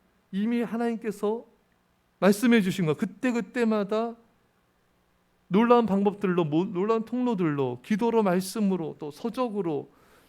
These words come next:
여러 가지 것들을 통해서 말씀해 주시는 거예요. 그러니까 상황 환경이 안 좋아져도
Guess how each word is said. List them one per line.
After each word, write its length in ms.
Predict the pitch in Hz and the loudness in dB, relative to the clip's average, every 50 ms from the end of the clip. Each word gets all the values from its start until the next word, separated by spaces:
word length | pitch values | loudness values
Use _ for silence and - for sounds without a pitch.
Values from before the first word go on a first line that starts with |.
| _ - | _ 2
여러 220 | 185 208 226 226 | 4 6 6 6
가지 220 | 226 233 220 233 208 - | 4 2 -2 -6 -10 -6
것들을 380 | - 233 233 - 240 233 226 | -8 -8 -6 -4 -6 -6 -4
통해서 440 | - 233 226 220 220 233 233 233 220 - - _ _ | -4 -4 -4 -2 -2 -2 -4 -4 -4 -8 -16 _ _
말씀해 440 | 180 185 202 202 - 240 233 226 | 0 0 2 2 2 0 0 0
주시는 400 | 202 202 185 - 190 180 165 151 | 0 -2 -4 0 2 2 2 4
거예요. 300 | 139 131 123 120 123 123 156 - _ - _ _ _ _ _ _ _ _ | 2 2 0 0 -4 -8 -12 -18 _ -20 _ _ _ _ _ _ _ _
그러니까 240 | _ 240 240 240 247 | _ -4 0 0 -2
상황 380 | 226 - 233 240 240 240 240 220 | -2 -2 -2 -2 0 0 0 0
환경이 280 | 233 240 233 233 226 | 0 0 2 2 2
안 240 | 226 185 190 196 202 | 2 2 2 2 2
좋아져도 680 | 185 226 226 220 208 220 214 208 208 208 240 247 254 247 | 2 2 0 0 0 0 -2 -2 -2 -4 -8 -10 -10 -16